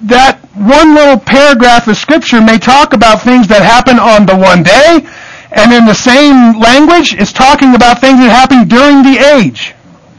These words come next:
So that the day of the Lord becomes this entire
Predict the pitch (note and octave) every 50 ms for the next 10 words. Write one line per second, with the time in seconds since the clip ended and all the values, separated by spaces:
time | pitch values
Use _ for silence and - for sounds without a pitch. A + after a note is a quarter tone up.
0 | - - - - - - - _ - - A#3 A3 B3 A#3+ A#3+ A#3+ A3+ F3+ A#3+ B3
1 | C4 C#4 C4+ A#3+ B3 B3 B3 B3+ C4 B3+ G#3+ F#3+ G#3+ - - - B3 C4+ C4 A#3
2 | G#3 G#3+ G3+ - - - - - - - - _ - F#3 G#3+ A#3+ A#3 - A#3+ A3
3 | - - - G#3 G#3+ A3+ A#3 A3 G#3 F#3+ E3